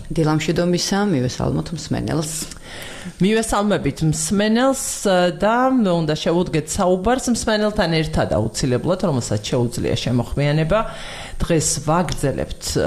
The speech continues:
Speaker 2: ცხადია, კვლავ საუბარს იმ კონტექსტზე, რომელიც არის ქვეყანაში და იმაზე, თუ რაზე გავლენას ახდენს ეს ყველაფერი და ამ პროცესს ვაკვირდებით ახლა. არა სახარბიელოს საქართველოსთვის, პროცესს,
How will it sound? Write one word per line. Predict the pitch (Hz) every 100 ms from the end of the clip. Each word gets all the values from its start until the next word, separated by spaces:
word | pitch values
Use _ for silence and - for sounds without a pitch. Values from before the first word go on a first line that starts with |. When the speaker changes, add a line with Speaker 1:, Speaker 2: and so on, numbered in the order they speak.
| -
Speaker 2:
ცხადია, | - - 117 120 60
კვლავ | - 82 78
საუბარს | - 147 117 110 156 -
იმ | 135 123
კონტექსტზე, | 123 107 - - - 170
რომელიც | 151 120 101 110
არის | - - 101
ქვეყანაში | - 147 - 131 123 127 - 226 - - - -
და | -
იმაზე, | - 151 139 139
თუ | 127 139
რაზე | 135 147 156
გავლენას | 143 127 123 117 123
ახდენს | - 107 - 82 110
ეს | 117 -
ყველაფერი | - 123 107 - 90 110
და | 110
ამ | 110
პროცესს | - 165 156 156 156 151
ვაკვირდებით | 131 131 123 113 - 90
ახლა. | - - - 151 170 - - - - -
არა | - - 180 185 185
სახარბიელოს | 180 - 170 - 156 143 135 78 - -
საქართველოსთვის, | 131 117 123 - 107 113 - 175 180 185 - 147 117
პროცესს, | 104 - 139 - 139 127 - -